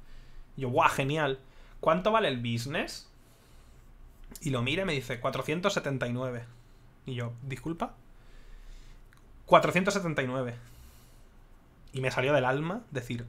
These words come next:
"¿Solo?". Porque me esperaba en mi cabeza, yo no sé, como nunca lo he mirado, sinceramente, nunca lo he preguntado ni nada, en mi cabeza tenía yo dos mil euros o algo así. Me dice, "cuatrocientos setenta y nueve". Y yo, "¿Co-, cómo?". "Como estos". Pum.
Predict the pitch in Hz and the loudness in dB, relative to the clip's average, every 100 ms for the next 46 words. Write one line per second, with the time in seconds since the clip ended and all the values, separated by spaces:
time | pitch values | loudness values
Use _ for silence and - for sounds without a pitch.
0 | - - - 202 330 - - - - - | -14 -12 -2 0 -2 -6 -20 -20 -20 -20
1 | - - 139 135 120 143 139 202 151 131 | -16 0 2 2 2 4 8 8 6 2
2 | 131 147 156 208 214 196 147 175 143 131 | -2 0 0 2 0 0 0 0 0 -2
3 | 120 123 175 214 214 214 208 202 247 175 | 0 2 8 8 8 6 6 6 4 2
4 | 135 123 175 190 208 123 143 180 180 180 | 2 6 6 4 0 -2 0 2 2 2
5 | 175 175 202 190 202 214 269 - - - | 0 0 0 0 0 0 -2 -6 -20 -20
6 | - - 135 131 135 127 135 190 214 196 | -16 -6 -4 0 2 4 6 6 4 2
7 | 202 226 214 220 254 302 - - 139 135 | 2 2 2 2 0 -2 -12 -14 0 2
8 | 123 135 160 135 190 156 160 - 127 127 | 2 2 4 4 4 4 2 2 0 2
9 | 120 127 131 - - - - - - - | 0 -2 -8 -12 -18 -18 -18 -18 -18 -18
10 | - - - 131 131 120 143 143 165 208 | -20 -20 -6 -2 -2 6 6 6 2 4
11 | 208 160 131 131 143 113 135 131 127 - | 4 4 2 2 0 0 -2 -2 -2 10
12 | 233 240 247 330 156 - 120 120 143 - | 10 12 10 12 6 4 0 2 0 -2
13 | 113 117 - - - 147 131 | -6 -6 -8 -20 -2 0 0